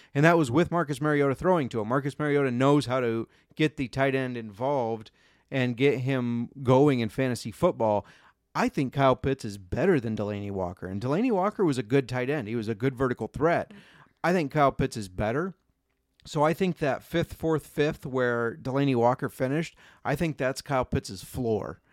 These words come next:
I, I honestly feel like that's his floor, and his ceiling is much higher. That's why I have him as my number two tight end. I,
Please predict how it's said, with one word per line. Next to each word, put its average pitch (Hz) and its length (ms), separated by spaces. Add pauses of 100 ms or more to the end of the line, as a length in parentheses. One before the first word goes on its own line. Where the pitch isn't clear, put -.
(380)
I, 120 260
I 127 160
honestly 143 440
feel 139 300
like 117 260 (120)
that's 123 280
his 135 200
floor, 107 580 (260)
and 135 120
his 113 120
ceiling 131 400
is 104 160
much 120 260
higher. 107 360
That's 123 260
why 120 160
I 113 40
have 110 180
him 107 140
as 104 200
my 107 140
number 113 340
two 113 240
tight 101 300
end. 92 340 (960)
I, 120 140